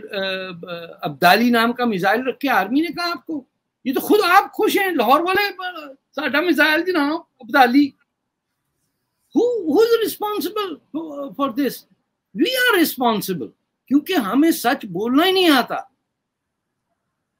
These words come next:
इतनी ज्यादती, एक इतना modern, progressive मुल्क था। When I was six, seven years old, मैं लाहौर आता था, कराची में।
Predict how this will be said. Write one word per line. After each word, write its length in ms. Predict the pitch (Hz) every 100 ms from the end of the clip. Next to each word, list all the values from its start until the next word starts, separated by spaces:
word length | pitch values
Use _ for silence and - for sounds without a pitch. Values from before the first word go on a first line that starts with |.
| _ _ _ _ _ _ _ _ -
इतनी 400 | - - 269 415
ज्यादती, 720 | 254 269 294 - 339 359 285 _ _ -
एक 160 | 277 -
इतना 460 | 180 - 233 262 339
modern, 720 | 247 139 151 190 254 254 247 - _ _ _ _ _ _ _ _
progressive 680 | 151 - 175 202 - 285 262
मुल्क 400 | 165 120 165 277
था। 480 | - 190 165 214 277 _ _ _ -
When 320 | 185 170 180
I 340 | 180 - 165 196
was 220 | 214 185 - _ _ _ _ _ _ - 180
six, 260 | _ -
seven 180 | 165 214 240 208
years 200 | 196 170
old, 340 | 175 269 247
मैं 180 | 180 180
लाहौर 320 | 123 147 180
आता 280 | 160 - 156
था, 140 | 196
कराची 540 | 240 202 151 147 214 196
में। 300 | 143 185